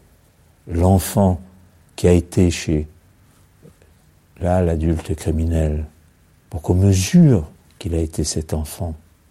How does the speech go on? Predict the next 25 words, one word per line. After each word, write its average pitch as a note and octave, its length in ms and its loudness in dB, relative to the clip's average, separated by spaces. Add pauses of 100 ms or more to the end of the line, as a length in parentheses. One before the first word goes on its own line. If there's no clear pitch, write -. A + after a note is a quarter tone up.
(4000)
Il C3 80 0
n'avait C3+ 180 4
rien C#3 220 6
dit, F#2 180 6
Binet, E2+ 380 2
il D#2+ 120 -2
m'avait G2+ 380 0
regardé. G2 640 0 (1800)
Il - 80 -12
n'avait G#2 120 -2
pas G2 180 4 (520)
à F#2 60 -2
dire F2 300 6
oui F#2 180 4
ou G#2+ 120 4
non, A#2 380 4
il A2+ 220 -6
avait F2+ 220 -4
écouté - 340 -2
le G#2 80 2
propos, A#2 440 -2
il C#3 40 0
n'avait A#2+ 180 2
rien G#2+ 220 2
dit. D2+ 260 -2